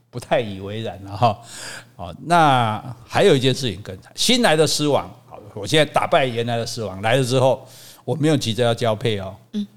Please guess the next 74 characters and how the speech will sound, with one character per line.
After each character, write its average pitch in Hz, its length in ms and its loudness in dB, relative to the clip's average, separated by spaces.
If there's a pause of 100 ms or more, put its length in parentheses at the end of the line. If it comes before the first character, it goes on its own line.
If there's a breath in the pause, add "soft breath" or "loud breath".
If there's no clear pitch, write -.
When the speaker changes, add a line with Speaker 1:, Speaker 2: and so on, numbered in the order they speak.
Speaker 1:
因 185 80 -6
为 214 60 4
母 143 220 6
狮 165 180 0
可 151 140 2
能 110 80 -2
都 131 80 4
还 120 120 0
在 127 140 0
照 123 260 2
顾 110 300 -6 (320)
他 123 200 0
跟 123 200 0
前 104 220 -4
任 127 180 -2
狮 120 180 -8
王 98 200 -6
生 101 220 -8
的 95 100 -8
小 82 220 -10
狮 - 180 -14
子。 - 260 -16 (420)
Speaker 2:
是。 - 280 -8 (240)
Speaker 1:
所 170 260 6
以 185 40 6
这 175 140 -2
个 147 100 4
时 - 100 -2
候 127 140 4
新 170 260 0
的 147 100 2
狮 131 200 -2
王 95 260 -2 (440)
Speaker 2:
嗯 185 180 -10
哼。 180 120 -14 (140)
Speaker 1:
要 151 300 4 (1160)
一 185 100 0
只 165 320 0
一 170 80 0
只 135 320 0 (320)
Speaker 2:
嗯 196 160 -8
哼。 202 140 -6
Speaker 1:
把 98 140 0
群 139 280 2
体 139 120 2
中 127 240 0
所 143 300 4
有 190 220 4 (580)
不 139 120 0
是 143 100 2
他 135 160 2
生 127 240 0
的， 117 100 -2
这 143 140 -2
些 156 60 2
小 127 140 2
狮 117 80 -4
子 143 100 -2
都 131 100 0
不 107 100 -6
是 123 120 -6
他 110 160 -4
生 107 200 -6
的 104 100 -8
嘛， 95 200 -12
对 107 80 -10
不 113 80 -4
对？ 110 120 -4
Speaker 2:
对。 104 320 -6
Speaker 1:
全 110 160 -6
部 120 60 -6
都 117 140 -2
咬 95 220 -8
死。 - 200 -10